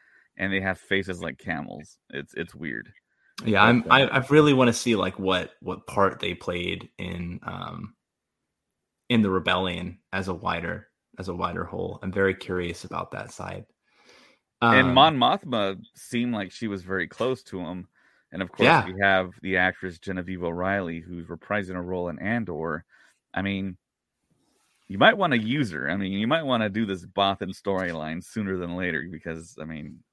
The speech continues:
Speaker 1: you, you definitely wanna use the same actors if possible. So, yeah, I think
Speaker 2: Oh,
Speaker 1: that's,
Speaker 2: yeah.
Speaker 1: that's one of,
Speaker 2: For
Speaker 1: that's
Speaker 2: sure,
Speaker 1: one of the
Speaker 2: that would
Speaker 1: stories
Speaker 2: be
Speaker 1: we wanna see done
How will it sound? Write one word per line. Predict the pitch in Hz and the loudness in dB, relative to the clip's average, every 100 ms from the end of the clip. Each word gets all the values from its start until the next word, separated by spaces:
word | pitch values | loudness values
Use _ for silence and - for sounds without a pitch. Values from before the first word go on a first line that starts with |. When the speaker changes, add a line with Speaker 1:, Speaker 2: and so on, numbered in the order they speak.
| _ | _
Speaker 1:
you, | 78 71 - | -16 -16 -14
you | 90 | -2
definitely | 104 110 98 95 | 0 0 -2 -2
wanna | 90 87 | -2 -4
use | 90 87 | -6 -8
the | 80 | -8
same | 90 85 82 69 _ _ _ | -4 -4 -6 -10 _ _ _
actors | 87 82 - 73 | -2 -2 -6 -12
if | - | -8
possible. | 87 76 82 _ - - _ _ _ _ _ _ _ _ _ _ _ _ _ _ _ _ _ | -4 -4 -6 _ -20 -20 _ _ _ _ _ _ _ _ _ _ _ _ _ _ _ _ _
So, | - | -2
yeah, | 95 90 90 | 0 2 6
I | |
think | 127 | 8
Speaker 2:
Oh, | 127 | 8
Speaker 1:
that's, | 101 85 | 8 6
Speaker 2:
yeah. | 82 | 4
Speaker 1:
that's | 101 101 | 2 2
one | 117 127 | 4 2
of, | 104 | 4
Speaker 2:
For | |
Speaker 1:
that's | 107 101 | 2 4
Speaker 2:
sure, | 117 | 2
Speaker 1:
one | 92 | 4
of | |
the | 104 | 2
Speaker 2:
that | 101 | 2
would | 110 | 0
Speaker 1:
stories | 104 | 0
Speaker 2:
be | 101 | 0
Speaker 1:
we | 104 | 0
wanna | 104 92 | 0 -2
see | - 107 92 85 85 _ - - _ _ _ - | -4 -2 -2 -2 -6 _ -20 -20 _ _ _ 4
done | 107 98 90 87 82 | 6 6 4 2 -8